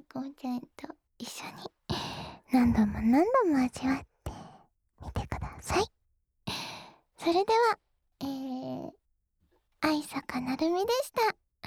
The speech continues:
お聞きいただき、そして、えー、ご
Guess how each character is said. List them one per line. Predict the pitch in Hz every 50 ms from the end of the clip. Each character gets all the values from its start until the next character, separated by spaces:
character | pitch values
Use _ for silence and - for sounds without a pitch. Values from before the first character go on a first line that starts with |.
| - - - - - - - - - - _ _ _ _ _ _ _ _ _ _ -
お | 247
聞 | - - -
き | - - 254 240
い | 247
た | - 285 285
だ | - 302 294
き、 | - - - 294 - _ _ _ _ -
そ | - 339
し | - -
て、 | - 403 440 440 - _ _ - - - _ _ _ _ - -
え | 240
ー、 |
ご | -